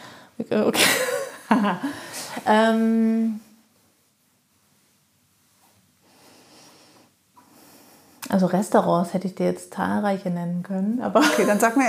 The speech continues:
Speaker 2: sag mir erst mal ein Restaurant, vielleicht kommt noch eine Konditorei.
Speaker 1: Also in Berlin, äh, schätze ich wahnsinnig, natür-, also das Nobelhart und Schmutzig schätze ich sehr,
Speaker 2: Ja.
Speaker 1: aber auch Lode und Stein finde ich
Speaker 2: Mhm.
Speaker 1: fantastisch. Ähm,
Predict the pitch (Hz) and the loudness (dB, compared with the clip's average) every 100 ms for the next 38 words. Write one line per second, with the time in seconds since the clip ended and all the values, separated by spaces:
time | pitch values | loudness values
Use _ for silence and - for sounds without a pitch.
0 | 220 240 240 240 220 240 214 208 208 214 | 2 2 2 0 0 0 2 0 0 0
1 | 208 220 214 - 220 208 202 214 - 220 | 0 -2 -4 -6 -8 -6 -8 -10 -8 -8
2 | 214 226 220 220 _ _ - - - 226 | -8 -12 -14 -16 _ _ -12 -2 4 6
3 | 226 226 233 214 214 247 285 302 262 - | 8 8 8 8 8 6 6 4 2 -6
4 | - _ _ 233 226 220 220 220 220 220 | -20 _ _ 4 6 8 6 6 6 6
5 | 214 214 - - 247 240 - 226 214 202 | 4 2 -2 2 4 4 2 2 2 4
6 | 220 247 262 254 233 226 220 226 208 202 | 6 6 6 6 6 6 4 2 2 4
7 | 208 208 - 202 - - 214 208 208 202 | 4 2 4 2 0 2 4 4 4 0
8 | - 226 214 - 208 196 - 214 220 214 | 0 2 2 2 0 0 2 4 6 6
9 | 208 - 202 208 220 220 202 214 - 220 | 6 6 4 6 6 6 4 4 4 4
10 | 226 226 220 196 208 214 202 - 226 226 | 4 2 2 2 4 2 0 0 2 2
11 | - - - - - _ - - - - | 0 -4 -4 -6 -18 _ -20 -20 -18 -14
12 | - - - - - 208 202 202 202 196 | -10 -8 -10 -2 4 4 4 4 2 2
13 | 196 202 208 | 0 0 -2